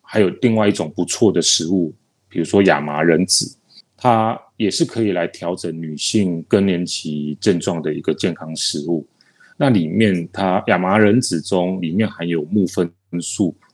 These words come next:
木酚素它是一个很好的一个植物的化合物，它有跟大豆异黄酮类似的这个效果。那甚至之前有研究中，加拿大有一个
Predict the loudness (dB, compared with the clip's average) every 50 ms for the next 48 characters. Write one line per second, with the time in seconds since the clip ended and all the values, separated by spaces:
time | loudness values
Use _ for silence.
0 | _ _ _ 4 4 4 6 6 4 2 4 4 2 2 2 -2 0 2 2 2
1 | 4 2 0 -2 -6 -8 -8 -4 -2 -2 -2 -4 -4 -4 -4 -2 -2 -4 -2 0
2 | 0 0 0 -2 -2 -2 -2 0 0 2 2 4 4 4 2 -2 0 2 2 2
3 | 2 0 -6 -8 -4 -2 -2 -4 -4 -8 _ -20 -20 -20 -20 _ 0 4 6 6
4 | 6 6 4 0 -4 -6 -12 _ _ _ 0 0 0 0 0 -2 0 2 2 2
5 | 2 2 0 -2 -2 -4 -8 -10 -12 -10 -10 -10 -10 -10 -12 -16 _ _ 2 4
6 | 4 4 2 0 0 0 0 -2 -4 -6 -8 -8 -6 -4 -4 -4 -4 -8 _ -14
7 | -14 -14 -16 _ _ _ _ 0 0 0 0 -2 -8 _ _ _ 2 2 2 4
8 | 4 4 4 4 2 0 -6 -6 -4 -2 -2 -2 -4 -4 -4 -4 -4 -6 -8 _
9 | _ -4 -4 -2 -2 -2 0 2 2 2 2 0 -2 -4 -4 -4 -2 -4 -4 -4
10 | -6 -4 -2 -2 -2 -2 -2 -4 -6 -8 -6 -6 -6 -6 -6